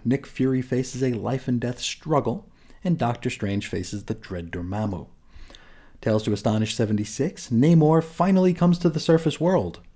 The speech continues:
Again. And the Hulk has a new super foe. Tales of Suspense seventy-four. The fate of Happy Hogan will leave us absolutely breathless. And Captain America only has seconds to save the world.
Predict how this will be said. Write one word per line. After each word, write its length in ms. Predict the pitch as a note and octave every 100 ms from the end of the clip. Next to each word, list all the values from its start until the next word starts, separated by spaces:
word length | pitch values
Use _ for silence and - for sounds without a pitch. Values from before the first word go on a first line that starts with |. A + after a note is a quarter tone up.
| - - - - - - -
Again. 480 | B2+ E3 F#3+ A2 - - - - - -
And 140 | B2 A#2+
the 60 |
Hulk 240 | G#2+ B2+ -
has 200 | - A2
a 60 |
new 240 | G2+ F2+ F#2
super 440 | - G2 F2 F2+
foe. 540 | - - G2 F2 F2+ A2 - _ - - _ _ -
Tales 240 | A2+ A2+
of 40 | A2
Suspense 400 | B2 - A#2+ B2
seventy-four. 680 | - A#2 A#2 A2+ - B2 D3+
The 80 | A2
fate 300 | - C#3+ D#3
of 80 |
Happy 340 | - D#3 D3+ D3+
Hogan 420 | A#2 C3 C#3+ C#3
will 300 | B2+ D3+ A2
leave 260 | A2+ D#3 B2+
us 300 | C3+ E3 -
absolutely 760 | C#3+ D#3 - A#2 A2 A#2 A2+ A2+
breathless. 680 | G#2+ A2 G#2+ - D3+ - - - - - - _ _
And 100 | F#3
Captain 300 | E3+ E3+ E3
America 360 | C3+ A#2 A2+ -
only 240 | G#2+ A2
has 180 | G#2 A2
seconds 580 | - - C#3 - F#2 F#2
to 80 | G#2
save 340 | - F#2 F2
the 60 | -
world. 500 | F2+ E2+ - - -